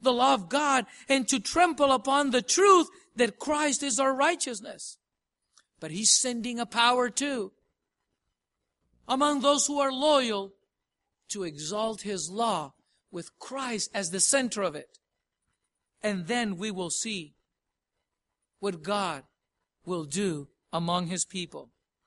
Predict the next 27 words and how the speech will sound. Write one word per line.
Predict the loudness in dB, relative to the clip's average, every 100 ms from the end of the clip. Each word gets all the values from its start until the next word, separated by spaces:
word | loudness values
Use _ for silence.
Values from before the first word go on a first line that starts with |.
| _ _ _
In | 0
second | 4 4 2 -2
place, | -2 -2 0 0 -2 -8 _ _ _ _ _ _
it | -2 2
is | 6 6
impossible | 4 -2 2 4 2 -2 -6 -10
for | -10
man | -6 -2 0 -2 -6 -14 -20 _
to | 2 4
save | 6 4 2
himself. | -2 -4 -4 -2 -4 -4
We | -4
know | -4 -6
that. | -4 -6 -8 -16 _ _ _ _ _
We're | 0 0
familiar | -2 -4 0 0 0
with | 0 0
that | 2 2
statement. | 0 0 -2 -2 -6 -8 -14 -18 -4
Christ's | 6 8 8 8 6 4
righteousness | 4 6 6 2 2 2 2
alone | 4 8 8 8 2 -10 -8 2
can | 4 4
avail | 4 8 8 10 6
for | 4 -2
his | 0 2
salvation. | 0 0 0 0 0 -2 -8